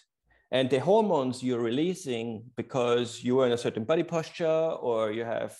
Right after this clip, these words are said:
activated a certain psychic level or state is basically like a filter that is, uh, responsible for how you see the world, what details you are seeing in the world, where do you put your focus at?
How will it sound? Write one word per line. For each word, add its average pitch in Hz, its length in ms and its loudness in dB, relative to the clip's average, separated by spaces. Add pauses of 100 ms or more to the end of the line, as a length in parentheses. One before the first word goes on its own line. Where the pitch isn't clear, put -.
(100)
activated 123 460 0
a 110 40 -6
certain 110 440 -4
psychic - 460 -2
level 127 360 2
or 113 40 0
state - 480 -4 (560)
is 135 460 -2
basically 165 560 0
like 123 180 2
a 117 60 -4
filter - 640 0 (1120)
that 139 480 4
is, 135 260 -4
uh, 127 300 2
responsible 156 600 0
for 131 340 0
how 151 220 0
you 175 240 0
see 190 160 -8
the 175 100 -4
world, 127 520 0
what 147 320 -4 (120)
details 123 760 -4 (120)
you 135 200 -2
are 127 180 -2
seeing 127 260 -4
in 120 80 -2
the 120 80 -4
world, 110 300 -4
where 147 240 -2
do 151 100 -4
you 170 160 -2
put 156 320 -6
your 131 80 -4
focus - 760 -6
at? - 320 -6